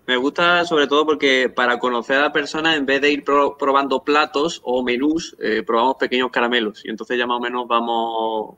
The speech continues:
pues, rápidamente hacemos como un barrido, eh, inicial de cómo está el tema. Me mola eso. Entonces, eh, siendo ya, bueno, eh, una hora y casi cuatro minutos, os lanzo, uh,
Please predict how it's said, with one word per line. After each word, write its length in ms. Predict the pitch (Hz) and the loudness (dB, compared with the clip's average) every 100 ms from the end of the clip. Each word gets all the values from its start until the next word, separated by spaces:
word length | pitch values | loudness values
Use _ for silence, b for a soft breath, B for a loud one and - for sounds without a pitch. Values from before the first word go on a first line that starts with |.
| _ | _
pues, 240 | 101 98 - - _ _ _ - | 0 0 -2 -10 _ _ _ -12
rápidamente 800 | - 123 131 131 139 131 131 127 | -4 0 0 2 0 0 0 -2
hacemos 260 | 131 131 120 | -2 -4 -6
como 180 | 127 | -6
un 40 | 120 | -2
barrido, 640 | 117 120 127 127 127 - | -2 0 0 0 -2 -4
eh, 180 | - - - | -8 -8 -6
inicial 460 | 113 107 123 127 - - | -6 -2 0 0 -2 -8
de 100 | 120 | -8
cómo 200 | 117 117 | -4 -4
está 140 | - 110 | -4 -4
el 80 | |
tema. 240 | 117 110 - _ _ _ B B B B | -2 -4 -6 _ _ _ B B B B
Me 120 | 123 | 2
mola 220 | 131 127 | 4 4
eso. 280 | 127 123 110 b b | 2 -2 -8 b b
Entonces, 640 | - 123 143 143 139 110 - | -4 0 2 2 2 -2 2
eh, 580 | 131 131 131 131 131 117 - | 2 4 4 2 0 -2 0
siendo 240 | 156 175 | 2 4
ya, 640 | 175 180 175 175 165 165 135 | 6 6 6 6 6 4 2
bueno, 480 | 127 107 95 - | -2 -2 -4 -8
eh, 120 | - 90 | -6 -6
una 360 | 131 135 135 | -4 0 0
hora 340 | 135 131 123 123 | 0 2 2 2
y 140 | 120 | 0
casi 280 | 123 120 120 | -4 -6 -4
cuatro 260 | 123 120 | -2 -2
minutos, 440 | 123 143 151 170 170 | -2 -2 0 0 0
os 120 | 131 | 0
lanzo, 440 | 131 143 170 165 - | 0 -2 0 0 0
uh, 140 | 131 | -8